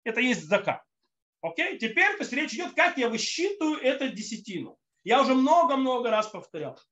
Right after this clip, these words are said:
От прибыли. Что такое прибыль?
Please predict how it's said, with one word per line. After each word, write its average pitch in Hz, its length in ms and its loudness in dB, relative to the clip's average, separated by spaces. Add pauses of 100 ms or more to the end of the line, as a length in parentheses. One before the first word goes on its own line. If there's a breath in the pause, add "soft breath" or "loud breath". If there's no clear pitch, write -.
(160)
От 269 380 -2
прибыли. 170 1600 -2 (220)
Что - 200 -2
такое 226 240 2
прибыль? 175 760 0